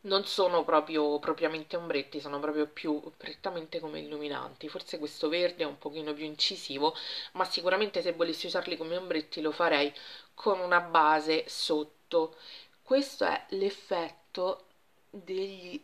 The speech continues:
swatch. Ecco, già swatchandoli l'oro diventa molto molto più pallido. Questi due ancora si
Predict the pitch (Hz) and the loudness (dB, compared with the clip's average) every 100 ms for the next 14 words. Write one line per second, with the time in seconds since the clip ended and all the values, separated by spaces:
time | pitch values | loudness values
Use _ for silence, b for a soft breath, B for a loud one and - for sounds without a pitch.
0 | _ 180 180 175 160 214 - - 208 233 | _ -12 0 0 0 -4 -2 2 4 4
1 | 302 B B B B B B B - 160 | 2 B B B B B B B -8 -6
2 | - - - 165 190 180 - - 196 220 | -6 -2 0 2 6 6 6 2 0 2
3 | - 170 170 170 180 175 170 214 202 185 | 6 6 4 2 2 2 -4 2 4 6
4 | 185 170 165 160 165 165 151 175 196 185 | 2 2 0 -2 -2 0 0 0 -4 -2
5 | 185 170 170 - 175 208 - - - - | -6 -4 -6 -8 -10 -12 -6 -4 -4 -6
6 | 170 175 202 220 254 - _ _ _ _ | -8 0 2 2 0 -12 _ _ _ _
7 | _ _ _ b b b b b b b | _ _ _ b b b b b b b
8 | b _ _ 302 - - 185 202 185 175 | b _ _ -2 -2 -6 -6 0 6 8
9 | 165 180 - 226 196 175 160 - - - | 8 4 0 4 6 6 4 2 -6 -10
10 | 185 | -10